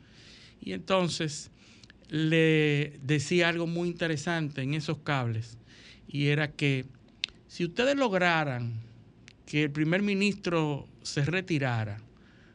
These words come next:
los Estados Unidos nos íbamos a olvidar de todo. Y <laughs> le iba a ir mejor a Pakistán.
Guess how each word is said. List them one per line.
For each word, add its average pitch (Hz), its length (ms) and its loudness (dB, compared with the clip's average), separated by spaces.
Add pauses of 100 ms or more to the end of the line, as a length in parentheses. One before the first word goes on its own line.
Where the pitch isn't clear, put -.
(120)
los 139 100 -4
Estados 196 320 0
Unidos 208 400 0
nos 165 360 -2
íbamos 185 360 0
a 165 80 -2
olvidar 147 540 -2
de 135 120 -4
todo. 98 440 -8 (1000)
Y 156 440 0 (360)
<laughs> - 360 -20
le 156 280 4
iba 202 280 4
a 175 80 4
ir 185 220 0
mejor 127 840 -2
a 117 200 -8
Pakistán. 113 640 -12